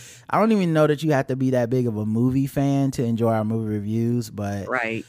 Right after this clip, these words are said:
Speaker 1: uh, you know, if you care about
Speaker 2: You don't
Speaker 1: spoilers,
Speaker 2: even have
Speaker 1: obviously.
Speaker 2: to be done watch the movie to enjoy our movie reviews,
Speaker 1: Well,
Speaker 2: to
Speaker 1: if you
Speaker 2: tell
Speaker 1: care
Speaker 2: you the
Speaker 1: about
Speaker 2: truth.
Speaker 1: spoilers, you may.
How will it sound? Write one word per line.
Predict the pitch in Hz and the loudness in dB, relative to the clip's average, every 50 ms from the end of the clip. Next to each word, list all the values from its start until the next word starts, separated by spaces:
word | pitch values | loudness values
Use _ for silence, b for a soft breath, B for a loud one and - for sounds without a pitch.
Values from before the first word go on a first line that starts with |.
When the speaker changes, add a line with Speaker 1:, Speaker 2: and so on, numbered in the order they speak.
| _ - - | _ -8 -2
Speaker 1:
uh, | - 117 117 110 107 104 107 | 0 0 0 0 0 -2 -2
you | 113 113 120 | -2 -2 -2
know, | 113 104 101 101 | -2 -2 -4 -4
if | 107 107 | -6 -8
you | 135 131 | -8 -2
care | - 196 160 | 0 2 2
about | 143 139 123 123 - | 2 2 0 -2 -2
Speaker 2:
You | - 147 | 0 2
don't | 139 135 | 2 4
Speaker 1:
spoilers, | 123 120 113 104 | 2 2 0 0
Speaker 2:
even | 196 190 | 0 0
have | - - | -2 -2
Speaker 1:
obviously. | 214 180 170 180 | -2 -4 -4 -4
Speaker 2:
to | 185 175 | -4 -4
be | |
done | 170 165 160 | -4 -4 -4
watch | 160 165 156 170 160 - - | -4 -4 -4 -4 -6 -8 -8
the | 147 | -6
movie | 151 160 190 185 156 147 127 | -4 -2 -2 -2 -2 -4 -4
to | - 151 135 | -6 -6 -6
enjoy | 139 131 110 131 135 | -6 -6 -6 -4 -2
our | 160 190 175 160 | 0 0 2 2
movie | 175 214 220 190 226 | 4 2 2 2 4
reviews, | 202 190 196 | 2 2 4
Speaker 1:
Well, | 170 185 180 180 170 | 4 4 4 4 4
Speaker 2:
to | 180 | 2
Speaker 1:
if | 175 180 | 0 0
you | 202 | 2
Speaker 2:
tell | 233 226 | 2 4
Speaker 1:
care | 269 247 | 4 6
Speaker 2:
you | 233 | 6
the | 208 | 6
Speaker 1:
about | 185 170 151 | 4 4 2
Speaker 2:
truth. | - - | 0 -2
Speaker 1:
spoilers, | - 180 185 180 165 147 135 127 123 123 120 - | 0 2 4 4 4 2 0 -2 -4 -6 -6 -6
you | 131 139 143 | -4 -2 -2
may. | 135 127 117 98 76 78 - | 0 0 -2 -4 -6 -10 -14